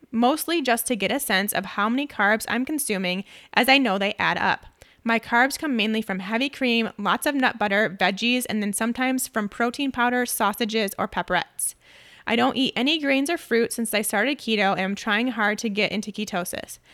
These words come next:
I find it nearly impossible to stick to twenty grams of carbs per day as so many keto materials recommend."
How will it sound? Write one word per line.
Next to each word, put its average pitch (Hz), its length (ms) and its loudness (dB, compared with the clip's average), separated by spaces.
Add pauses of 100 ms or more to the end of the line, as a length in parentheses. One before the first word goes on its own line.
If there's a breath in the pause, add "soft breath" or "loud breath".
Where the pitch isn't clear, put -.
(180 loud breath)
I 220 100 -2
find 226 240 2
it - 100 -4
nearly 247 480 2
impossible 247 640 0
to 240 120 -4
stick - 380 -4
to 226 120 -4
twenty 226 440 0
grams 220 360 0
of 233 140 -4
carbs 214 360 0
per 320 120 0
day 185 340 2
as 214 160 -2
so 214 300 0
many 240 180 2
keto 220 320 -2
materials 208 500 -2
recommend." 226 600 0